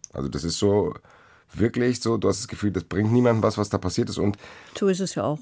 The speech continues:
Speaker 1: ja, und du hast aber auch als die Hinterblieben, also die Eltern von dem Kleinen, ähm, weiß nicht.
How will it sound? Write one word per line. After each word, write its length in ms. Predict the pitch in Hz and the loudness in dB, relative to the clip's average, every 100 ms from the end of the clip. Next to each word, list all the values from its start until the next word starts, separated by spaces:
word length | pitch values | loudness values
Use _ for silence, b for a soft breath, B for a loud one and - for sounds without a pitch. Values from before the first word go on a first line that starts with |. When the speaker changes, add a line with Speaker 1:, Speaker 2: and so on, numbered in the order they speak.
| 208 | -4
Speaker 1:
ja, 340 | 110 117 123 78 | 4 6 6 4
und 120 | 87 | 2
du 120 | 95 | 2
hast 280 | 107 104 - | 2 0 -2
aber 360 | 95 80 78 | -2 0 0
auch 300 | 67 92 - - | 2 0 -4 -18
als 500 | - - 76 - - - _ _ _ - | -10 -6 -6 -6 -10 -12 _ _ _ -8
die 240 | 82 85 | -4 0
Hinterblieben, 480 | 82 80 73 123 117 | 2 2 4 4 4
also 120 | 76 | 0
die 140 | 69 | 0
Eltern 440 | - 113 - 78 82 | 2 2 2 -2 -4
von 180 | - 62 | -6 -8
dem 100 | 64 | -4
Kleinen, 400 | - 62 67 - - | -4 -4 -6 -10 -10
ähm, 360 | - 65 62 71 _ _ _ _ _ _ _ _ _ _ _ _ _ _ | -6 -4 -6 -10 _ _ _ _ _ _ _ _ _ _ _ _ _ _
weiß 240 | - 92 - | -4 0 4
nicht. 280 | 90 - | 2 2